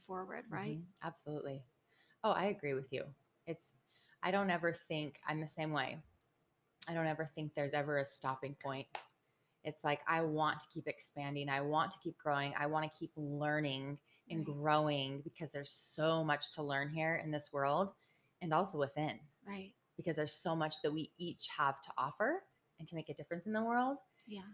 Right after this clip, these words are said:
Speaker 2: But it's really getting in touch with that.
Speaker 1: Yeah, absolutely.
Speaker 2: You know?
Speaker 1: And, and I think we call it awakening because we understand the difference between how we feel now
Speaker 2: Mm-hmm.
Speaker 1: and how we were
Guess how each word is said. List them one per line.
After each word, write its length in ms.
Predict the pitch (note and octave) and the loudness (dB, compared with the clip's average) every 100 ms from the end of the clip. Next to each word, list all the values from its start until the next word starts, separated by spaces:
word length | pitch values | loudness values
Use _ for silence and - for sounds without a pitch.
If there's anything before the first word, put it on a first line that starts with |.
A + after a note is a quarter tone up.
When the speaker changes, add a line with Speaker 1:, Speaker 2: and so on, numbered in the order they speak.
| - _ - | -20 _ -8
Speaker 2:
But 80 | D#3+ | -8
it's 180 | - | -4
really 200 | D#3+ D#3+ | 0 0
getting 220 | D3+ D3 D3 | 2 0 -2
in 80 | |
touch 240 | C#3+ D#3 - | -6 -10 -10
with 80 | - | -8
that. 180 | - - - - | -4 -4 -4 -14
Speaker 1:
Yeah, 140 | C4 G3 - | -16 -14 -12
absolutely. 480 | F#3+ A3+ A#3 G3 G3+ - _ | -14 -12 -12 -10 -12 -14 _
Speaker 2:
You 120 | D3+ C#3+ | -10 -8
know? 320 | C3+ C#3+ E3+ - | -6 -6 -8 -4
Speaker 1:
And, 180 | A#3+ A#3+ A#3+ | 0 2 2
and 100 | A#3 | 0
I 120 | A3+ | 0
think 260 | A#3 C#4 C4+ - | 0 -2 -4 -8
we 100 | A3 | -10
call 400 | - - C4 C4+ | -8 2 4 4
it 80 | - | 0
awakening 600 | G#3+ G#3+ G#3 - G#3 G#3+ | -2 -2 -4 -6 -6 -4
because 420 | G#3 - G#3+ G3 G3+ | -6 -6 -6 -6 -8
we 180 | A3 G3+ G#3 | -6 -4 -4
understand 720 | G#3+ G3+ G#3 - G3+ G#3 G#3 | -4 -6 -8 -8 -6 -4 -4
the 80 | G3 | -8
difference 400 | G3+ - F#3+ - | -10 -12 -14 -12
between 400 | G3 - G3+ F#3+ | -14 -12 -12 -10
how 160 | G3 G3+ | -10 -10
we 100 | G#3 - | -10 -8
feel 160 | G3 G3 | -8 -8
now 460 | G#3 G3 A#3 C4+ C#4 D#3+ | -6 -2 0 0 -2 -8
Speaker 2:
Mm-hmm. 420 | C#3 D3+ D3 D3 C#3+ A3+ | -10 -10 -10 -10 -10 -6
Speaker 1:
and 100 | G#3+ | -4
how 200 | A3+ G#3+ | -4 -4
we 140 | G#3+ G3+ | -4 -6
were 320 | G#3 G#3 | -8 -8